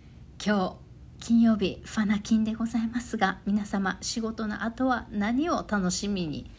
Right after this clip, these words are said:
しておりますでしょうか？仕事の後は何の予定入れてますでしょうか？何の予定入れてない方も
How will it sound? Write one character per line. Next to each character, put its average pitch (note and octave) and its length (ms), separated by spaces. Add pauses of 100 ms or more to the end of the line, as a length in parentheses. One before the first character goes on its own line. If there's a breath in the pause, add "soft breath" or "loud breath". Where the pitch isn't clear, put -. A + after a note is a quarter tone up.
(1300 soft breath)
し - 180
て F#3 180
お G3+ 100
り F3+ 120
ま F#3 160
す G3+ 120
で F#3+ 140
し G#3+ 160
ょ G3 60
う F#3 40
か？ E3 220
仕 - 220
事 G3 260
の F3+ 220
後 C4+ 240
は - 260
何 A3 320
の D#4+ 140
予 G3+ 120
定 E3+ 160
入 E3 140
れ F3 120
て F3+ 100
ま F#3+ 160
す A3+ 100
で G#3+ 80
し G#3 100
ょ F#3+ 60
う F3+ 60
か？ - 200
何 F3+ 280
の F3 100
予 F3 160
定 F3+ 240
入 F#3 80
れ F#3+ 100
て F#3+ 160
な - 160
い - 60
方 - 300
も A3+ 240